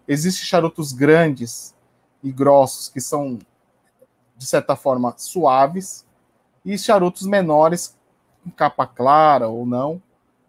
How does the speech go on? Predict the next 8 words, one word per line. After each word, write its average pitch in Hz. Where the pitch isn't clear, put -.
que -
são 156
charutos 147
com 156
mais 143
potência. 127
Então, 139
você 143